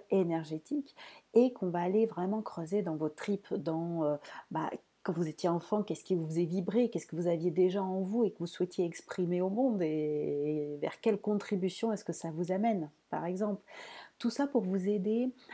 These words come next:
à, euh, trouver qui vous êtes vraiment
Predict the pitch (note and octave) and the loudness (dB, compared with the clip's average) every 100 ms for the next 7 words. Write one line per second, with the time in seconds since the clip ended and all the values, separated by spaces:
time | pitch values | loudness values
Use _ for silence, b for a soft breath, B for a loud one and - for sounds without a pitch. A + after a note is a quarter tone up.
0 | B - F3+ F#3 F#3+ - E3 E3 - G3 | B -2 -2 -2 -4 -4 -4 -4 -6 -2
1 | F#3+ F#3 - D#3+ E3+ E3 C#3 C#3+ D#3+ F#3+ | 0 0 -2 0 2 2 0 -2 -2 2
2 | G3 F#3+ | 4 2